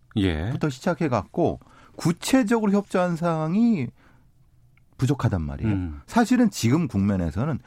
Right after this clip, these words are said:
Speaker 2: 구체적으로 예를 들면 교육생 명단이라든가 어떤 그 이동 동선에 대한 것을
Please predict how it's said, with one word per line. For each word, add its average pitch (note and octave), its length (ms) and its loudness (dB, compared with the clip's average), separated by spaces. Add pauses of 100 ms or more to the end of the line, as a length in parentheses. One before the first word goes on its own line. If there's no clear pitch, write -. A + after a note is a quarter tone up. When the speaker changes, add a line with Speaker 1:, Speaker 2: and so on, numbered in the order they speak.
(280)
Speaker 2:
구체적으로 G#3 1120 0
예를 B2 160 4
들면 A#2+ 160 0
교육생 G2+ 400 0
명단이라든가 F#2 960 0
어떤 F#2+ 320 -4 (260)
그 F#2 180 -2
이동 A2 340 4
동선에 A2+ 480 2
대한 F2+ 320 -2
것을 D#2 560 -2